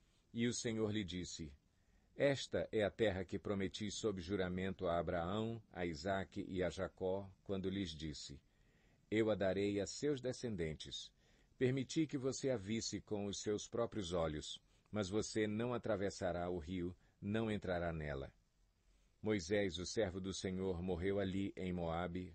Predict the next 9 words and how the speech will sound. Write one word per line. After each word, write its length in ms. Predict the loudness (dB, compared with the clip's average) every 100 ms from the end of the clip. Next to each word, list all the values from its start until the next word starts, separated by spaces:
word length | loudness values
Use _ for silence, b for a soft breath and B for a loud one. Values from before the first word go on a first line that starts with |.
| -4
como 360 | -2 0 0
o 60 | -2
Senhor 420 | -2 -2 0 0
dissera. 560 | -2 -4 -2 -2 -2 -10 _ b b b b b b b
Ele 300 | 2 4 2
o 100 | 0
sepultou 720 | 0 0 0 -2 0 0 2
em 100 | 0
Moabe, 560 | 2 2 0 -2 -6